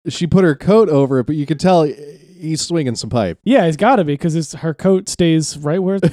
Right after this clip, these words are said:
Speaker 2: where, where she puts
Speaker 1: <laughs> And,
Speaker 2: it.
Speaker 1: like, it's huge. <laughs> I just love how that's, she's like, "I can't, I can't stand here and look at this."
Speaker 2: So the main crux of this is the priest kinda figures out that the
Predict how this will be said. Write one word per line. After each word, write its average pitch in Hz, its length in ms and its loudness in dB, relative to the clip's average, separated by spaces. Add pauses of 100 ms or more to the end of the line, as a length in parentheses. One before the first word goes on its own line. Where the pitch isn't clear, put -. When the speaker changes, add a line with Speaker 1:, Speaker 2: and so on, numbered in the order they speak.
Speaker 2:
where, 180 220 0
where 208 160 2
she 262 160 2
puts - 280 -2
Speaker 1:
<laughs> - 0 -
And, 269 100 4
Speaker 2:
it. 202 100 6
Speaker 1:
like, 214 200 4
it's 202 260 2
huge. - 1160 -4
<laughs> - 20 -14
I 311 880 2
just 269 120 0
love 269 120 4
how 226 120 6
that's, 160 380 2
she's 139 220 -6
like, 131 140 2
"I 123 120 0
can't, 120 460 -2
I 117 140 -4
can't 110 320 -4 (160)
stand 113 400 -2
here 110 280 -4
and 104 120 -8
look 110 200 -6
at - 120 -8
this." 107 340 -4 (140)
Speaker 2:
So 196 100 -4
the 208 100 0
main 254 200 2
crux 180 380 -4
of 160 80 -6
this 147 260 -4
is 139 160 -4
the 143 100 -4
priest 220 360 -6
kinda 180 300 -2
figures 151 320 -2
out 131 360 -6
that 139 260 -6
the 139 180 -6